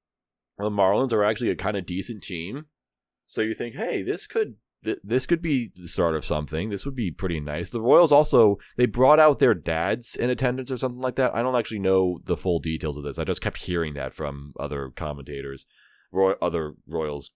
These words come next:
content creators over the, this past week. Like, "Oh, they brought their dads out to the game." So I guess, I, I guess a bunch of parents were in attendance, which I guess makes sense 'cause I do know that the Royals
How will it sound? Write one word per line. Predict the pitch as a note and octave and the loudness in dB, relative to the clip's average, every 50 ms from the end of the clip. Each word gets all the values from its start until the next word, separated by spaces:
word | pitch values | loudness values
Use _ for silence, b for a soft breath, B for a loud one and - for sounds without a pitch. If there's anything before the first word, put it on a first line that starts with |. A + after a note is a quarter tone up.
| _ _ | _ _
content | - D#2+ D2+ D2+ C#2+ C#2 C2+ - | -8 -6 -4 -4 -4 -6 -10 -10
creators | - D2+ D2 D2 C#2 C#2 C#2 C2+ | -8 -8 -6 -6 -6 -6 -6 -6
over | D2+ C#2+ C2+ C2+ | -6 -6 -6 -6
the, | C#2 C#2 C2+ C2+ _ - | -6 -6 -8 -10 _ -10
this | - D2 - | -8 -8 -4
past | - - F2 D#2+ D2 - E2 | -2 0 0 0 0 -2 -2
week. | D#2+ D2 D2 | -2 -2 -2
Like, | D2+ D#2 G#2 | -2 2 6
"Oh, | D3 F3 F3 D#3 | 8 10 10 10
they | B2+ A2+ | 10 8
brought | G2 C#3 D3 D3 | 8 6 4 6
their | D3 C3+ | 4 2
dads | G#2 A2 A2+ B2+ C3+ A#2+ A#2 | 2 4 4 2 2 4 2
out | G2 F2+ E2 | 2 2 2
to | F#2 E2+ | -2 -4
the | E2 | -4
game." | - D#2+ D2+ D2 C#2 | -4 -4 -6 -6 -4
So | D#2+ F2 | -4 -4
I | F2+ | 0
guess, | G#2+ A#2 A2+ - | 0 0 0 0
I, | A2 G2+ G#2 - - | 0 0 0 0 0
I | G#2+ | 0
guess | G#2+ C3+ B2+ C#3 | 2 2 2 2
a | C3+ | 2
bunch | C3 D3 C#3 B2+ | 2 2 2 2
of | B2 - | 0 0
parents | - - B2 A#2 G2+ F2+ - - | 2 2 4 4 2 0 -2 -4
were | G2+ F#2+ F#2 - | -2 -2 -2 -2
in | - G2 G#2 | -2 -2 -2
attendance, | G#2 F#2 - G2 F#2 E2 D2 C#2+ C2+ - | -2 -2 -2 -2 -4 -4 -4 -6 -6 -4
which | C#3+ D3 F3 | -2 -2 0
I | E3 | 0
guess | E3+ D#3 - | 0 0 0
makes | C3+ A2 F2 - | 0 -2 -2 -2
sense | - D#2+ D2+ D2+ - | -4 -4 -4 -4 -4
'cause | - F#2 | -4 -2
I | F2+ E2 | -2 -2
do | F2 F2+ | -2 -4
know | D#2+ D#2 D#2 D2 | -4 -4 -4 -6
that | C#2+ C2 | -6 -6
the | C#2 | -4
Royals | C#2 C#2+ C#2 C2+ C2+ - | -4 -2 -2 -2 -4 -6